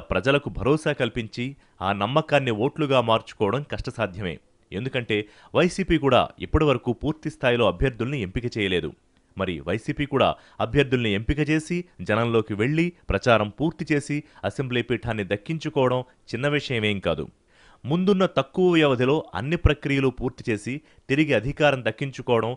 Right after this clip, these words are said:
రెండు ప్రధాన పార్టీలకు కత్తి మీద సామే. ఏపీ అధికార పార్టీ పరిస్థితి ఇలా ఉంటే, ఉనికి కోసం తాపత్రయపడుతోన్న కాంగ్రెస్, బీజేపీ, జనసేన వంటి విపక్షాల పరిస్థితి మరింత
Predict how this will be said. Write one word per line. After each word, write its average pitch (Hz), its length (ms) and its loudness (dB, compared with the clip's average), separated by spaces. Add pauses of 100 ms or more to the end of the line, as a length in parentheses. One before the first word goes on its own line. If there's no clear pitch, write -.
(220)
రెండు 127 280 -2
ప్రధాన 120 400 0
పార్టీలకు 117 640 0 (320)
కత్తి 110 240 -2
మీద 113 220 -2 (200)
సామే. 87 300 -2 (640)
ఏపీ 196 320 0 (140)
అధికార 160 380 0
పార్టీ 151 360 0
పరిస్థితి 131 400 -4
ఇలా 110 100 2
ఉంటే, 107 260 -4 (200)
ఉనికి 156 300 -4
కోసం 147 420 -4
తాపత్రయపడుతోన్న 123 800 -2 (360)
కాంగ్రెస్, 156 460 0 (180)
బీజేపీ, 139 520 -2 (280)
జనసేన 135 480 0
వంటి 123 220 -2
విపక్షాల 123 600 0
పరిస్థితి 113 480 -4
మరింత 110 340 -6